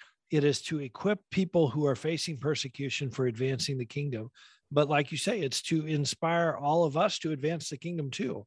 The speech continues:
Wherever we're at, God can use us as well. And so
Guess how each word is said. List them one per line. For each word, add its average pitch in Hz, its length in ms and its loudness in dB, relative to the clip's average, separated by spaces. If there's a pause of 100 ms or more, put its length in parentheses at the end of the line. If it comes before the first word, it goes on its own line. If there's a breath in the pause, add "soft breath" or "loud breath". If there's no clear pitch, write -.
(420 soft breath)
Wherever 180 500 6
we're 175 280 0
at, 143 280 0 (560)
God 147 300 2
can 151 160 0
use 156 280 -2
us 151 220 0
as 127 140 -2
well. 131 340 -2
And 135 360 -4
so 135 320 0